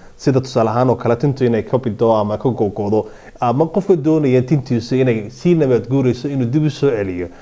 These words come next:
ayuu yidhi, "Miyaad bulshada Soomaaliyeed mu'allif ama waxay maskaxdaada ka buuxa inta aad baxdid, aad ganacsigaaga ku soo dartid dadaal wanaagsan oo dhanka saliidda ah?"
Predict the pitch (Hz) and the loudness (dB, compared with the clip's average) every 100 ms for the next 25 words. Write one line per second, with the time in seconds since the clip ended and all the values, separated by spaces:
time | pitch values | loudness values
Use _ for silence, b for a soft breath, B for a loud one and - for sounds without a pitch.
0 | B B - 127 143 127 117 120 135 113 | B B 0 4 4 4 2 2 2 2
1 | 113 104 139 117 - 107 101 95 98 95 | -2 0 0 0 -2 -2 -2 -2 -2 -2
2 | 92 90 B B 131 - 151 131 131 - | -4 -8 B B -8 0 2 2 0 -4
3 | 127 117 139 - 131 120 117 - 117 117 | -2 2 2 0 -2 -2 -2 -4 -2 0
4 | 110 - 113 104 90 92 B B B - | -2 -4 -4 -4 -6 -8 B B B -6
5 | 143 127 107 101 101 - 110 101 - B | -4 -4 -6 -6 -6 -8 -6 -8 -12 B
6 | B 123 117 120 139 139 - 117 110 101 | B -4 -2 0 -2 -2 -4 0 0 0
7 | 101 143 131 123 127 131 110 98 B B | -2 -4 0 2 2 0 -6 -8 B B
8 | B 131 123 123 107 107 104 98 - 117 | B -2 0 0 0 -4 -4 -6 -4 -2
9 | 113 B B - 117 - 143 131 113 - | -2 B B -4 -2 0 0 0 -4 -2
10 | 113 113 107 98 87 | 0 0 -2 -4 -4